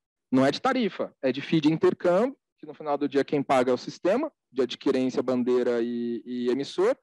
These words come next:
é, e de tarifas de interbancário.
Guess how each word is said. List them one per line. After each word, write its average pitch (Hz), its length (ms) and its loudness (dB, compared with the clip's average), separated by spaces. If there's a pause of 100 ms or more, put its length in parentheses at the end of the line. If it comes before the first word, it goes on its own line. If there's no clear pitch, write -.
(540)
é, 180 460 2
e 226 400 0
de 214 140 -4
tarifas 220 500 -2
de 214 100 -6
interbancário. 233 640 -4